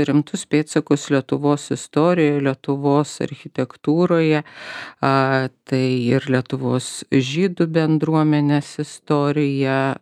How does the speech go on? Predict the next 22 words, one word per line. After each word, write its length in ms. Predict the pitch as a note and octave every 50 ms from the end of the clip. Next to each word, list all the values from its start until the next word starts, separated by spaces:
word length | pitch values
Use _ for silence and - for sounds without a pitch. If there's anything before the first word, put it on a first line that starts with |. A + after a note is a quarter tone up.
| _ _ _
Lietuvos 1200 | - D3+ C#3 C3+ C#3 C3+ C3 - _ - C#3 C3+ B2+ C3 C3+ C#3 C3+ C3+ C3+ C3+ C3 B2+ - - - - - -
totoriai, 1000 | - - C3+ C3+ - _ - D#3+ E3+ F3+ F#3 F#3+ F#3+ F#3 F3 F3 F3 E3+ E3 D#3+ - - - - - - - - - - - -
a, 180 | - - C3+ C#3
Lietuvos 600 | C#3 C#3+ D#3 D3+ - D3+ C#3 D3 D3+ C#3+ - - -
karaimai. 880 | - D3 D3 C#3 C#3 C#3 C#3 D3 D3 D#3 E3+ F#3+ F#3+ F3+ E3+ E3 D#3+ D#3+ D#3+ - - - - - - - - _ -
Ir 540 | - D#3 D3+ D#3 D#3 D#3 D#3+ D#3+ D3 D#3 E3
paroda 440 | D#3+ - F#3 F#3 G3 G3+ G3 A3 A3+
yra 260 | A3 G#3+ G#3 G3+ G3+
skirta 640 | F#3 - - - - F3 F3 F3 - - F#3 F#3+ F#3
tam, 460 | - _ - E3+ E3+ F3+ F3+ F#3 F3+
kad 320 | - - D#3+ D3+ - - _ _ _
per 220 | _ - D#3+ D3+ C#3+
tam 360 | - _ - A3 A#3 B3 A#3+
tikrus, 720 | A3+ - - E3+ - - - F3+ F3+ G3+ G#3+ G#3+ - - - - - - - - - - -
a, 420 | - - C#3 C#3+ C#3+ C#3+ D3 C#3+ C#3+
tarsi 480 | - - D3+ D3+ - - - C#3+ C#3+
s-, 260 | C#3 - - - - -
kultūrinius 840 | - - D#3+ D#3 D3 - - F#3+ G3+ G#3 G#3 G3 F3+ F3 E3+ D#3+ -
sluoksnius 680 | - - D#3+ E3 E3+ D#3+ - - - D3 C#3+ D#3 D#3 - - - - - - - - - _
atskleisti, 1040 | - - D#3+ - - - - - E3+ E3 E3+ F3 G3 A3 A3+ A3 - - - F3
parodyti, 840 | E3+ - E3+ E3 D#3 D#3+ E3 F3+ G3+ F#3 F#3 G3 F3+ - - F3+
jog 340 | E3 D#3 E3 D#3+ C#3+ C#3+ -